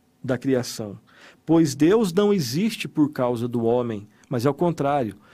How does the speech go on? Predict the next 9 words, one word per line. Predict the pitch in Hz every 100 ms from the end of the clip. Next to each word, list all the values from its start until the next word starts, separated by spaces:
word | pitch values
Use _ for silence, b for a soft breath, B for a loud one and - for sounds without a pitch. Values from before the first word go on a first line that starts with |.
| b
é | - 135
o | 151
homem | 147 208 254 240
que | - 180
existe | 131 131 160 -
por | 135 139
causa | 131 127 117 110
de | 110
Deus. | 110 104 92 85 - -